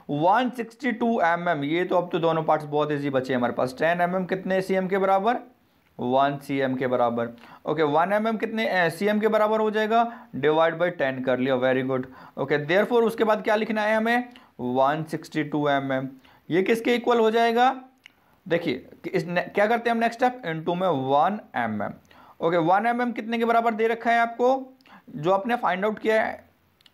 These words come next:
that is one upon ten centimeter। नेक्स्ट स्टेप, न्यूमरेटर, न्यूमरेटर का मल्टीप्लाई, वन सिक्सटी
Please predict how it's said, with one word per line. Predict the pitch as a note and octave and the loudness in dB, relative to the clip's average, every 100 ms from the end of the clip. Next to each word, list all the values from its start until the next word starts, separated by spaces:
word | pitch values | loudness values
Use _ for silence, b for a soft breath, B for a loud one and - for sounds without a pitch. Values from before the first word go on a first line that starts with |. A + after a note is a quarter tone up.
| C#3+ | -4
that | D3 F3+ G#3 | 0 2 0
is | F#3 | 0
one | D3+ D#3 - | 0 0 -2
upon | C#3+ C#3 C3+ C3 | -4 -2 -4 -2
ten | A#2+ A2+ | -2 -2
centimeter। | A2 A2 - A2+ A#2+ - B B B B | -6 -8 -12 -12 -14 -16 B B B B
नेक्स्ट | D3+ G3+ B3+ - | 0 0 0 0
स्टेप, | C4+ C#4+ - _ - | 0 0 -6 _ -12
न्यूमरेटर, | C#3+ F3 F#3+ G#3 G3+ | -4 -2 2 2 2
न्यूमरेटर | F#3 F3 F3 F3 F#3+ | 2 0 0 0 0
का | F#3+ | 2
मल्टीप्लाई, | G3 G3 A3 G#3+ | 2 0 2 2
वन | F3+ E3 | 2 -2
सिक्सटी | E3 - | -6 -8